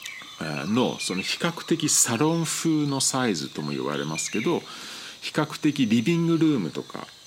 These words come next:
えー、に、えー、の壁にこうちょうどフィットするようなものから、あー、戦後ジャクソン・ポロックとか、あー、いい事例ですが、スケールが大きくなっていきます。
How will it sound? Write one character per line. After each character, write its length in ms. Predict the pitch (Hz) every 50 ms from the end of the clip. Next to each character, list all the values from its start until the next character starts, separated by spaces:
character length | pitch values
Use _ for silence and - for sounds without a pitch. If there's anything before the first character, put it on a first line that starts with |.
| - -
え 360 | 82 67 65 60 57 55 60 80
ー、 40 | 113
に、 220 | 131 127 90 73 - - - - - - - - - - - -
え 300 | 85 87 90 87 82 - -
ー、 40 | 117
の 140 | 139 135
壁 320 | 127 - 123 120 113 120 113
に 140 | 110 110 -
こ 100 | 101 104
う 60 | -
ち 100 | - 117
ょ 120 | 110 107
う 20 | 98
ど 60 | 101
フ 80 | - -
ィ 60 | 117
ッ 20 | 110 - -
ト 80 | 90
す 160 | 82 - - 90
る 100 | 80 87
よ 100 | 87 85
う 20 |
な 120 | 80 71 67
も 120 | 71 82
の 140 | 87 92 98
か 160 | - - 135
ら、 280 | 156 185 190 143 92 - - - - - - - - - - -
あ 260 | 98 95 92 87 87
ー、 40 | 95
戦 340 | - - 117 107 95 95 90
後 180 | 87 82 82 - -
ジ 100 | - 104
ャ 40 | 90
ク 100 | - -
ソ 180 | - - 98 92
ン・ 40 | 90
ポ 200 | - - 117 104
ロ 100 | 98 82
ッ 180 | - - -
ク 80 | - -
と 120 | - 71
か、 240 | 65 - 64 62 - - - - - -
あ 380 | - 90 80 76 69 67 58 57
ー、 80 | - 90
い 100 | 98 87
い 40 | 80
事 140 | - - 90
例 180 | 85 85 85 82
で 140 | 87 87
す 180 | - - - 87
が、 280 | 101 127 143 131 90 -
ス 200 | - - - -
ケ 220 | - 175 165 156
ー 20 | 143
ル 120 | 127 127
が 120 | - 151 - -
大 260 | 117 123 139 170 165
き 180 | - - - -
く 100 | - 80
な 80 | 65 -
っ 60 | -
て 160 | - - -
い 20 |
き 140 | - - -
ま 120 | 53 - -
す。 160 | - -